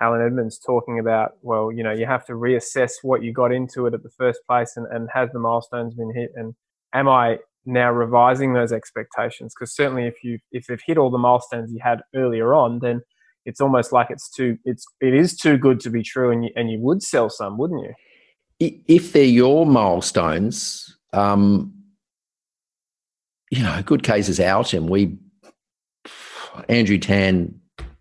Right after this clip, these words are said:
Speaker 2: found Altium at thirty cents, and we said, "Oh, well, it looks pretty good." And we started buying at eighty cents, and we always dreamed that one day it might get to five dollars. Wouldn't that be incredible?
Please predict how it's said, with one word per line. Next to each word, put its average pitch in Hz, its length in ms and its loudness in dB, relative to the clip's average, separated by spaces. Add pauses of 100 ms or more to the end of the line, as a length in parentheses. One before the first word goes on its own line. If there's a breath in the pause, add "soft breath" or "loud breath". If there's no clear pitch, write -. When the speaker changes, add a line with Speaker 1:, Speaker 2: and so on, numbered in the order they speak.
(360)
Speaker 2:
found 95 320 0
Altium 85 400 0
at - 100 -8
thirty 78 260 0
cents, 82 440 -2
and 73 160 -6
we 76 300 -4 (1000)
said, - 160 -6
"Oh, 165 320 -2
well, - 120 -4
it - 40 -4
looks - 200 -8
pretty 73 240 -2
good." - 380 0 (760 loud breath)
And 87 100 -4
we 92 80 0
started 85 360 2
buying 82 280 2
at 71 60 -2
eighty 95 300 2
cents, - 800 -6
and 82 280 -6
we 90 180 2 (220)
always 104 480 4
dreamed 101 1000 2 (260)
that 85 120 -2
one 98 400 4
day 92 260 2
it 76 120 -4
might 90 280 -2
get 80 140 -4
to - 60 -8
five 78 280 -2
dollars. 80 360 -2
Wouldn't 98 180 -2
that 87 120 -2
be 87 100 -2
incredible? 78 680 -6